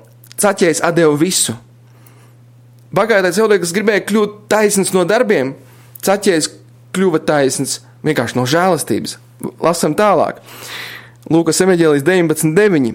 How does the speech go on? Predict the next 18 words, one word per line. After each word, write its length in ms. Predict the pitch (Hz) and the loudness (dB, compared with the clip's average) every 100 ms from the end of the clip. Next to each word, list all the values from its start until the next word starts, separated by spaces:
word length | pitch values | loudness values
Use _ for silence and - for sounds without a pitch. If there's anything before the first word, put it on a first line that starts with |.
| - - | -6 -2
Jēzus 380 | 170 202 180 196 | 2 2 2 0
sacīja 320 | 202 165 147 | 2 0 2
viņam: 240 | 139 120 | 0 0
"Šodien 720 | - - 226 208 156 120 127 147 - - - - - _ _ - - - - | 0 2 2 2 2 0 -2 -10 -20 -20 -20 -20 -20 _ _ -20 -20 -20 -14
šim 320 | - - 185 165 | -6 0 2 2
namam 360 | 160 147 131 131 | 2 2 0 0
pestīšana 560 | 160 - 151 123 139 | -2 0 -2 0 0
notikusi, 600 | 143 196 180 143 131 123 | 2 2 0 -2 -4 -2
tāpēc, 440 | 156 151 131 127 - | -2 0 0 0 -2
ka 60 | 127 | -2
arī 260 | 139 139 131 | 0 0 0
šis 380 | - 202 214 | -2 0 0
ir 140 | 170 - | -2 0
Ābrahāma 680 | 135 147 147 135 139 131 131 | 0 2 0 0 0 2 0
dēls." 540 | 160 135 110 - - - _ _ - - - 139 | 2 0 -2 -6 -12 -18 _ _ -20 -20 -6 -2
Jēzus 260 | 147 151 160 | 0 0 0
saka: 220 | - - - - - | 0 -4 -8 -18 -8
"Šodien 680 | - 196 202 190 175 131 | -2 2 2 2 2 0